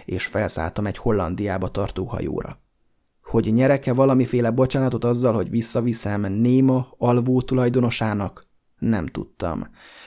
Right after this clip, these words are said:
Ám azt éreztem, hogy most már minden elképzelhető tudatos lépést meg kell tennem, legyen az bármilyen abszurd is.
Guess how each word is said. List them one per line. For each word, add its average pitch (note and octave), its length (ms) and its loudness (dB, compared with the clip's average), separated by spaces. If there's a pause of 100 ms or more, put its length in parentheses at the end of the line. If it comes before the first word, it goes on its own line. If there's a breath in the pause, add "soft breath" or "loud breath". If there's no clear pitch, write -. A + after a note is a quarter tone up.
(100)
Ám B2+ 220 6
azt C#3 200 2
éreztem, B2 460 2
hogy A#2 120 2
most A#2+ 220 0
már G#2+ 180 0
minden B2 360 4
elképzelhető G#2 920 -4
tudatos A2+ 420 -2
lépést - 440 -4
meg - 260 -4
kell D#2 220 -6
tennem, C2+ 520 -8 (680 loud breath)
legyen E2+ 320 -6
az - 140 -6
bármilyen B1 520 -8
abszurd - 560 -6
is. - 460 -14